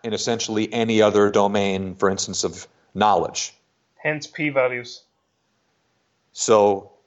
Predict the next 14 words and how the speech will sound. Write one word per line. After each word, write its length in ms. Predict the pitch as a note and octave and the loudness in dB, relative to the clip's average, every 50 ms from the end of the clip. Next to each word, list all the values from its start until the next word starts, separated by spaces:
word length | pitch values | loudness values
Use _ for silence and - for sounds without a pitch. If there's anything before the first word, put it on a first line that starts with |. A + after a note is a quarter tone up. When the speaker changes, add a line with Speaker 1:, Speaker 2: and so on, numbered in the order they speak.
| _ _ _ | _ _ _
Speaker 1:
all 340 | - B2+ A#2+ A#2+ A#2 A#2 A#2+ | 2 4 6 6 6 6 4
you 200 | A#2+ A2+ A#2+ A2+ | 2 0 -4 -8
can 260 | - - B2 G#2 G2+ | -8 -10 -12 -12 -8
do 600 | F2+ A#2 D3 D3 B2+ A#2+ A2+ G#2+ G#2+ G#2 G2+ G2+ _ _ _ - | -4 -2 0 0 2 2 0 0 -2 -6 -8 -10 _ _ _ 0
is 220 | A#2+ A2+ G#2 F#2 | 0 0 0 -2
essentially 1000 | F#2+ - - - A#2 A#2 A#2 - - A#2+ G#2+ G#2 G#2 G#2 G#2 G2+ G2 F#2+ F#2 - - | -4 -4 -2 0 0 0 0 0 0 0 0 2 2 0 0 0 -2 -4 -6 -10 -10
confirm 1080 | - - B2 G#2 F#2 - - - - - D3 D3 D3+ C#3+ G#2+ F#2 F2 E2+ E2+ E2 E2+ F2+ _ _ _ _ _ _ _ _ _ _ _ _ _ _ _ _ _ _ - | -8 -6 -6 -6 -8 -10 -14 -6 0 2 4 6 6 6 4 2 0 -4 -8 -10 -16 -18 _ _ _ _ _ _ _ _ _ _ _ _ _ _ _ _ _ _ -2
and 240 | B2 A#2 G#2+ G#2 | 0 0 -2 -2
continue 800 | - - B2 G#2+ - - D3+ C3 B2+ B2+ B2 B2 B2 A#2 A2+ A2+ | -4 -6 -4 -2 0 0 0 0 0 0 -2 0 0 0 0 0
the 180 | G2+ G#2 G#2 F#2+ | 0 2 2 2
attempts 420 | - - - - D#3+ D#3+ - - | 2 2 0 0 0 0 -2 -4
to 140 | - - B2+ | -2 -2 -2
refute, 680 | G2 G2 - - - G#2+ F#2+ F#2 F#2+ F#2 F#2+ G#2 - - _ _ _ _ - | -2 -2 -4 -6 -8 -6 -4 -2 -2 -2 -2 -4 -6 -12 _ _ _ _ -2
and 420 | A#2 G#2+ G#2+ G#2 G#2 G#2 G#2 | 0 2 2 2 0 0 -2